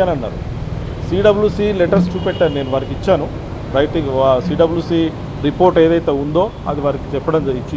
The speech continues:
ఇవ్వడం జరిగింది. అందులో చాలా క్లియర్గా సిడబ్ల్యూసీ నూట అరవై ఐదు టీఎంసీ నీళ్లు సెవెంటీ ఫైవ్ పర్సెంట్ డిపెండబిలిటీ అంటారు. దాని ప్రకారం తుమ్మడేటి దగ్గర ఉన్నాయి కాబట్టి నీటి లభ్యత ప్రాబ్లం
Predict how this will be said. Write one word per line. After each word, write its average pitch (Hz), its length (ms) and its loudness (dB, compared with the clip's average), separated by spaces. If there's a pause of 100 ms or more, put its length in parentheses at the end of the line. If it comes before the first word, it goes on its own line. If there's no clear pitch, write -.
ఇవ్వడం 165 300 6
జరిగింది. 131 340 -2 (680)
అందులో 196 180 4 (160)
చాలా 196 320 8
క్లియర్గా 196 420 0
సిడబ్ల్యూసీ 165 540 -2 (560)
నూట 190 200 0 (180)
అరవై 175 240 4
ఐదు 160 180 -4
టీఎంసీ 165 400 -4 (100)
నీళ్లు 143 300 -2 (320)
సెవెంటీ 156 300 0
ఫైవ్ 156 140 0
పర్సెంట్ 143 280 -4
డిపెండబిలిటీ 135 560 -2
అంటారు. 107 280 -4 (1080)
దాని 147 240 6
ప్రకారం 160 420 4
తుమ్మడేటి 147 400 2
దగ్గర 139 160 2 (140)
ఉన్నాయి 156 240 2 (1000)
కాబట్టి 165 380 6 (100)
నీటి 165 260 2
లభ్యత 160 240 2 (120)
ప్రాబ్లం 127 320 2